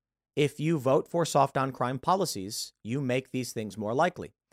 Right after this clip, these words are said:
Now, I think the fair point to be made here is, uh, those who would sacrifice liberty for security deserve neither and will lose both. In which case, if this woman said, "I do not believe our justice system is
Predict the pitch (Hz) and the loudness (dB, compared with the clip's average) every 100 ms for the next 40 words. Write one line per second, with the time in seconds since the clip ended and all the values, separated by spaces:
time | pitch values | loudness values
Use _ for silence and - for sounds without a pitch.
0 | _ _ _ - 151 180 190 269 214 151 | _ _ _ 0 4 6 4 2 0 0
1 | 185 196 190 - 175 - 135 127 196 151 | 4 4 4 2 0 0 -4 -2 -2 -2
2 | 117 104 101 98 - - _ _ _ - | -2 -2 -4 -6 -10 -14 _ _ _ -20
3 | - 131 117 117 170 208 196 165 - 160 | -2 0 2 6 6 6 4 2 4 6
4 | 170 165 - 135 123 120 - - - _ | 6 4 4 4 4 2 -4 -6 -8 _
5 | 113 170 185 120 101 - 120 120 - 208 | -2 0 2 0 -2 -6 -6 -6 0 2
6 | 139 117 123 127 120 120 151 131 110 113 | 2 -2 -2 0 0 0 -2 -2 -4 -4
7 | 113 110 107 180 170 - - _ _ _ | -6 -6 0 4 4 2 -10 _ _ _
8 | _ - 160 196 - 196 147 143 - 233 | _ -2 2 2 4 4 4 0 0 0
9 | - 269 277 254 - 113 - _ _ _ | 2 0 0 0 2 0 -2 _ _ _
10 | _ _ - 135 180 165 196 175 160 139 | _ _ 0 4 4 4 4 6 6 6
11 | 151 139 143 143 123 104 135 143 160 - | 4 4 2 4 4 4 0 0 -2 0
12 | 151 165 165 - 127 120 110 101 - | -2 -2 -4 -4 -2 -2 -4 -6 -10